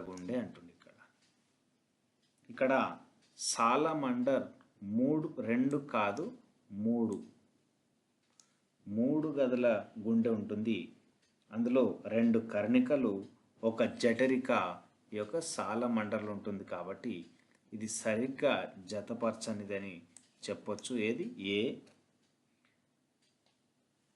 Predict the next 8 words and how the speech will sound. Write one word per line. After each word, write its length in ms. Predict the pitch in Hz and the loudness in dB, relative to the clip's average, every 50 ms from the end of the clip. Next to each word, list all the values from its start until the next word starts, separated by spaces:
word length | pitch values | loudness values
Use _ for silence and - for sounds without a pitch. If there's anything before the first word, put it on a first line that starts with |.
| _ _ _ _ _ _ _ _ _ _ _ _ _ _ _ _ _ _ _ _ _ _ _ _ _ _ _ _ - - | _ _ _ _ _ _ _ _ _ _ _ _ _ _ _ _ _ _ _ _ _ _ _ _ _ _ _ _ -10 -6
తర్వాత 400 | 113 110 110 113 110 107 - 139 131 113 98 101 113 - - - _ _ _ _ _ _ _ _ _ _ _ _ _ _ _ _ _ _ - | -6 -4 -2 -2 -2 -2 -2 0 0 0 0 -2 -6 -10 -16 -20 _ _ _ _ _ _ _ _ _ _ _ _ _ _ _ _ _ _ 4
పావురం, 580 | 131 123 127 131 143 147 143 131 107 92 87 - - - - _ _ - - _ _ _ _ _ _ _ _ _ _ _ _ _ _ _ _ _ - | 8 8 10 10 10 8 6 6 4 2 0 -6 -14 -20 -20 _ _ -20 -20 _ _ _ _ _ _ _ _ _ _ _ _ _ _ _ _ _ 0
పావురం 600 | 113 110 117 135 147 156 156 151 156 151 131 117 | 2 4 4 4 4 6 6 4 4 4 4 4
నాలుగు 420 | 113 110 113 123 135 135 139 143 131 131 | 6 6 6 6 4 4 2 2 4 4
గదుల 260 | 127 123 127 120 120 117 101 110 | 4 4 4 2 0 0 0 -2
గుండె. 300 | 110 107 107 113 123 151 196 - - - _ _ _ _ _ _ _ _ _ _ | -4 -2 0 0 0 0 -2 -6 -12 -20 _ _ _ _ _ _ _ _ _ _
ఇది 260 | 120 117 120 131 123 107 92 - - - - - _ _ _ _ _ _ _ _ _ _ | -4 -2 0 2 2 0 0 -4 -8 -14 -20 -20 _ _ _ _ _ _ _ _ _ _
సంపూర్ణంగా 960 | - - - - 120 123 127 127 151 151 147 147 143 139 139 135 135 135 131 | -10 -4 -2 0 2 2 2 2 0 0 0 2 2 2 2 2 4 4 4